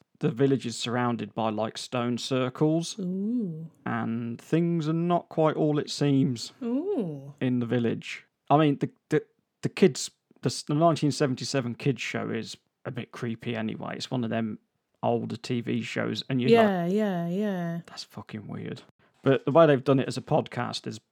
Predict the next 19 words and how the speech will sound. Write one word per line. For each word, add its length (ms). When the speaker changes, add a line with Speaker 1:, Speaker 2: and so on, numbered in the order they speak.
Speaker 1:
has 100
been 220
really 240
good. 240
Speaker 2:
I 40
mean, 100
there, 240
there 160
are 180
some 540
children's 480
things 640
that 160
I 200
think 440
are 380
a 80
lot 160
scarier 840